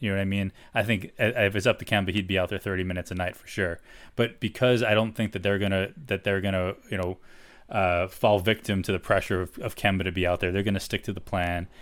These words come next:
and make sure that he's right, and he just seems right. So that, that, that is,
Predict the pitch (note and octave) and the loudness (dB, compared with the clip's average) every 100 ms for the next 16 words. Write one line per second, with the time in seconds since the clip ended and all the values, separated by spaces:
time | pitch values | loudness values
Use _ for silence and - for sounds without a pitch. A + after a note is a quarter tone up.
0 | - - G2 F#2+ - F#2+ F2+ G2 F2 F#2+ | -12 -4 -2 -2 -2 -2 -2 -4 0 2
1 | F2 F2+ - - G2 F#2 F2+ F2+ - - | 2 2 -4 -4 0 2 2 -2 -8 -12
2 | G2 F#2 G2 - A2 A#2 F2 D#2+ D#2 - | -8 -4 -4 -2 0 0 -2 -6 -8 -14
3 | - - - - - G2 F#2 G#2+ B2 G#2 | -18 -18 -20 -12 -2 0 4 4 4 2
4 | G#2+ G#2+ G#2+ A2+ A2 G#2+ G#2 F#2 | 2 4 2 4 4 4 4 -2